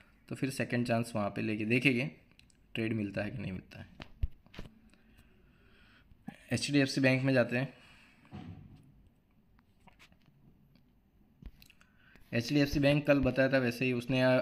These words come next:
एक अपना पुराना, जो बहुत पुराना ऑर्डर ब्लॉक था जिसमें से उसने सपोर्ट लिया और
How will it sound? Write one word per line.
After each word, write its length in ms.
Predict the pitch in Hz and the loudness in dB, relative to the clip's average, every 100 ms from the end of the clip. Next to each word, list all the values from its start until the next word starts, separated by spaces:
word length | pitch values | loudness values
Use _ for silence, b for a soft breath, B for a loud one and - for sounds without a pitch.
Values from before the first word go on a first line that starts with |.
| - | 2
एक 160 | 123 131 | 0 4
अपना 360 | 120 113 120 | 4 4 2
पुराना, 380 | 117 120 123 127 | 0 2 2 2
जो 140 | 123 127 | 2 2
बहुत 340 | 113 117 117 | 2 2 0
पुराना 260 | 123 123 120 | 0 2 4
ऑर्डर 240 | 110 120 | 4 2
ब्लॉक 280 | 120 110 107 | 2 0 0
था 60 | 117 | -2
जिसमें 320 | 117 110 120 | 0 -2 -2
से 120 | 117 | -2
उसने 240 | 113 113 110 | -4 -2 -4
सपोर्ट 380 | - 110 120 120 | -4 -4 -2 0
लिया 240 | 113 165 - - b b b b - - | 0 -2 -8 -18 b b b b -20 -6
और 320 | - 104 113 | -2 0 2